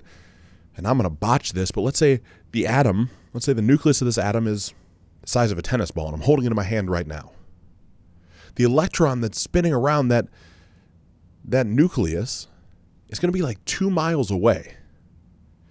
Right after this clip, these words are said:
It's gonna be two miles away from where I'm sitting with a tennis ball in my hand, and it's gonna be slightly larger than a grain of salt.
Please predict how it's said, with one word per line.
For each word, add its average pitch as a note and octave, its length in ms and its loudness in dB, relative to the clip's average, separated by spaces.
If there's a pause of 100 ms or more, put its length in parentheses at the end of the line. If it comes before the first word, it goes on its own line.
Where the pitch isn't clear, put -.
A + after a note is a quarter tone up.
(180)
It's - 100 0
gonna G3 160 4
be F3+ 100 2
two - 240 -2
miles F#3+ 300 2
away B2+ 160 2
from A2+ 180 -2
where D3 160 2
I'm D#3+ 140 0
sitting A#2+ 280 -2
with G2 120 -4
a F2+ 40 -6
tennis D#3+ 260 0
ball C3 180 2
in B2 40 0
my A2+ 120 0
hand, G2 280 -4 (300)
and A2+ 120 2
it's B2+ 120 0
gonna D#3+ 220 0
be C3+ 140 0
slightly D#3 640 0
larger A#2 520 2
than G2 160 0
a F#2+ 100 0
grain G#2 260 0
of F2+ 140 -4
salt. - 420 -6